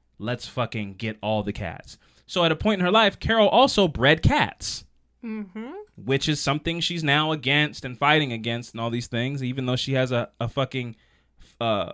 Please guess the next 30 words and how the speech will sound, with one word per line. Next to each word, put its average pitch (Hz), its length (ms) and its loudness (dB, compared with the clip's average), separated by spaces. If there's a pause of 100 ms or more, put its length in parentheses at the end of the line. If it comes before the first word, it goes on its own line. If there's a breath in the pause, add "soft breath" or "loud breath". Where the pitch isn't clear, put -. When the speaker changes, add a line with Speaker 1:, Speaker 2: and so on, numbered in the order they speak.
Speaker 1:
sanctuary 175 760 4
where 131 160 0
people 127 280 -6
come 170 240 2
and 139 120 -4
buy 123 160 4
tickets, 175 460 -2
and, 101 220 -8 (500)
you 135 120 -8
know, 107 220 -2
she's 151 240 -8
profiteering 180 500 2
off 139 160 0
cats 131 240 0
as 110 100 -8
well. 82 380 -8
So - 140 -2
I 127 60 2
still 175 300 0
don't 151 300 0
even 131 300 -4
understand 120 400 -6
how 110 80 -2
she 117 100 -8
doesn't 107 200 -6
see 113 100 -10
the 104 80 -10
hypocrisy 107 480 -6
of 110 80 -6
that, 135 260 0